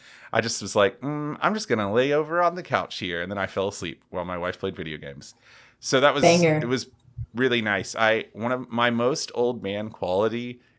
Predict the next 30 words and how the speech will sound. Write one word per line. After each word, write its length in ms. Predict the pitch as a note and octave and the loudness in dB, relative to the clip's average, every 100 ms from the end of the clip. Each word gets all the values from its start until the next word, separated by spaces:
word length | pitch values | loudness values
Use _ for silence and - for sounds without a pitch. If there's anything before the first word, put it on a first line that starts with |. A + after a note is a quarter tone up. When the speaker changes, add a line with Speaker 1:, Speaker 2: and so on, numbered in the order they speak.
| - | -12
Speaker 1:
is 120 | - | 0
that 300 | G#2 - - | 2 2 -2
because 240 | - A#2 A#2 | -4 2 4
I've 80 | |
been 120 | A2 F#2+ | 2 -2
teaching 340 | G#2 - G#2 | -4 -4 -4
for 140 | A#2 | -4
so 140 | - A#2+ | 0 2
long, 340 | B2 B2+ B2 - _ _ _ | 2 0 -2 -12 _ _ _
somewhere 640 | - - C#3 D3 D#3+ E3+ - | -2 6 6 4 2 2 2
around 560 | A2+ G2 F#2 G2+ G#2 | 0 2 2 2 0
three 300 | - - F#2+ | -8 -8 -6
thirty 440 | G2 F#2 F2+ G2 G#2+ | -4 -2 -2 -4 -2
every 340 | F#2 F2 F2+ | -2 -2 -4
day, 420 | E2 F2 F2+ G#2 G#2+ _ _ | -4 -2 -2 -2 -8 _ _
my 140 | G#2 G#2+ | 0 4
body 300 | G2+ G2+ F#2+ | 6 4 2
is 120 | F2 | 0
like, 240 | F#2 - _ _ | 0 -2 _ _
"Nap 240 | B2 D3+ E3+ | 0 2 2
sounds 280 | B2 G2 E2 | 0 0 -4
great 300 | F2+ C#2 _ - | -6 -6 _ -6
right 180 | F#2 F2+ | -4 -2
now. 260 | A2 B2 _ | -2 -4 _
Nap 160 | C#3+ D3+ | -6 -4
sounds 180 | G2+ F#2 | -4 -6
pretty 160 | F2+ | -6
good 120 | E2 F2 | -6 -4
right 140 | F2+ | -2
now." 200 | G#2+ | -2